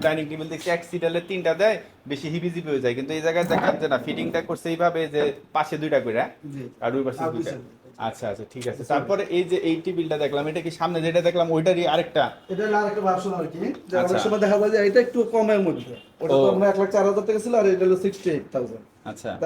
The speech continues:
Speaker 2: আটষট্টি হাজার টাকার মধ্যে ওই যে বললাম একটু আগে যে আসলে সবাই যেন হলো
Speaker 1: নিতে পারে।
Speaker 2: আসলে পারা যে একটা দাম একজন মনে করতেছে বেশি, যে আমার এত একটু যদি কম হতে আমি হয়তো কিনতে পারতাম।
Speaker 1: সেই জন্য
Speaker 2: সেক্ষেত্রে
Speaker 1: এটা।
Speaker 2: কিন্তু আমার এটাও আছে।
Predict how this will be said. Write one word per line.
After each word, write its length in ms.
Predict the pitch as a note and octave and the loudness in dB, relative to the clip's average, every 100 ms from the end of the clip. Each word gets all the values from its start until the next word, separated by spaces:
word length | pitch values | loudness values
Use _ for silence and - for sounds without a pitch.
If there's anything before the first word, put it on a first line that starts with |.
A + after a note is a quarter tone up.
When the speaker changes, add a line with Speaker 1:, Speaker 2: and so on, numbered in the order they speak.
| D#3 | -2
Speaker 2:
আটষট্টি 260 | E3+ G3 G#3+ | 0 2 4
হাজার 140 | G#3 G#3+ | 2 2
টাকার 180 | G#3+ G#3+ | 0 0
মধ্যে 200 | G#3 B3+ C4 - - - | 2 2 2 0 -4 4
ওই 60 | A3+ | 6
যে 60 | A3+ | 6
বললাম 220 | A3+ A3 A3+ | 6 6 4
একটু 140 | A3 A#3 G#3+ | 2 4 4
আগে 120 | G#3 G#3 | 4 4
যে 60 | G3+ F#3+ | 4 4
আসলে 200 | G3+ G#3 G3 A3 | 2 2 2 4
সবাই 220 | A3 B3 A3+ | 4 4 4
যেন 120 | A3+ A3 | 2 2
হলো 160 | G#3 G3 E3+ | 2 2 2
Speaker 1:
নিতে 160 | D#3 E3+ D3 | 2 4 4
পারে। 140 | B2 G2+ - G#3 | 4 2 -2 -4
Speaker 2:
আসলে 220 | - A3+ A#3+ | 2 4 6
পারা 200 | B3 G#3 D#3 - - | 6 6 2 -4 -6
যে 60 | G3 | -2
একটা 120 | G#3+ A3 G3+ | 0 0 2
দাম 100 | A3 G#3+ | 2 2
একজন 160 | G#3 G#3 | 0 -2
মনে 100 | A3+ | -2
করতেছে 280 | A3 G3 F#3+ F#3 | -4 -4 -4 0
বেশি, 240 | G3 A#3 G#3+ C3 - - - F#3+ | 0 2 -2 -2 -10 -20 -10 0
যে 60 | F#3 | 2
আমার 120 | F#3+ G#3+ | 2 0
এত 80 | A3 G#3 A#3 | 0 2 2
একটু 160 | A#3 A#3+ | 0 -8
যদি 120 | G3+ G3+ | -6 -4
কম 100 | G#3+ | -2
হতে 140 | G3 F#3+ F3+ | 0 0 0
আমি 80 | F3 E3 | 0 -4
হয়তো 160 | E3 - | -6 -8
কিনতে 180 | G#3 A3 | -2 -2
পারতাম। 280 | E3+ - - - - | -2 -8 -16 -20 -6
Speaker 1:
সেই 120 | D#3 D3 | -2 0
জন্য 120 | D3 | 2
Speaker 2:
সেক্ষেত্রে 320 | G#3 A3+ - A#3 | 2 4 2 0
Speaker 1:
এটা। 60 | |
Speaker 2:
কিন্তু 140 | A#3+ A3+ | -2 0
আমার 120 | G3+ F#3+ | 2 2
এটাও 180 | F#3 D#3 C3 | 2 0 -2
আছে। 160 | - | -8